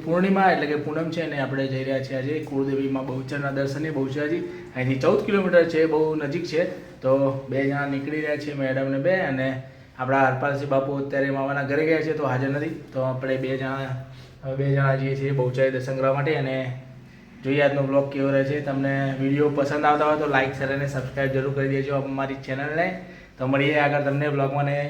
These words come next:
દ-, દર્શન કરાવીએ એમાં બહુચરના. જય બહુચરમાં. તો ભાઈ ઘણા ટાઈમથી, મતલબ ઘણા વર્ષોથી ખાડા ખાઈવાળા રોડ ઉપર ચાલી ચાલીને હવે, અ,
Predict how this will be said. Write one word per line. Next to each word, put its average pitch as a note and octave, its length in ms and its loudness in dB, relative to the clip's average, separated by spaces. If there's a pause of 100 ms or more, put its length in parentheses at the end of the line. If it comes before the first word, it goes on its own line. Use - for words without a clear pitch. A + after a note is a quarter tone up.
(260)
દ-, C#3+ 240 -4
દર્શન C3+ 300 -2
કરાવીએ C3+ 220 2
એમાં C3+ 220 0
બહુચરના. A#2+ 560 -4 (240)
જય C3+ 180 -2
બહુચરમાં. A#2+ 600 -4 (540)
તો D3+ 100 2
ભાઈ D#3 160 8
ઘણા D3+ 320 6
ટાઈમથી, C#3+ 480 4
મતલબ C#3 340 2
ઘણા C#3 200 6
વર્ષોથી C#3 440 4
ખાડા C3+ 300 6
ખાઈવાળા D3 380 6
રોડ C#3 160 4
ઉપર C3+ 180 2
ચાલી C#3 260 4
ચાલીને C#3+ 340 4
હવે, C#3 180 2 (1800)
અ, B2+ 100 -4